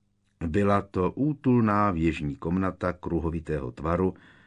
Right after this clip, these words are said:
plná schátralých prosezených křesel a rozvyklaných starých stolků. V krbu vesele praskal oheň a několik studentů se u něj krčilo,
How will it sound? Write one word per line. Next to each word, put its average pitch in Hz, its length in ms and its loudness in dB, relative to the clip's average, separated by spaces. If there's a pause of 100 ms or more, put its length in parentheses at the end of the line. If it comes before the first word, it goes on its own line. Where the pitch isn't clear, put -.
(120)
plná 76 440 -2
schátralých 87 1000 0
prosezených 69 760 -6
křesel 95 680 -2 (440)
a 139 120 4
rozvyklaných 92 920 2
starých 73 420 -4
stolků. 65 640 -4 (720)
V - 160 -20
krbu 107 360 4
vesele 87 460 0
praskal - 480 -10
oheň 107 480 2 (580)
a 101 100 4
několik 160 380 8
studentů 123 640 4
se 117 280 0
u 95 140 -2
něj 76 340 2
krčilo, 127 600 4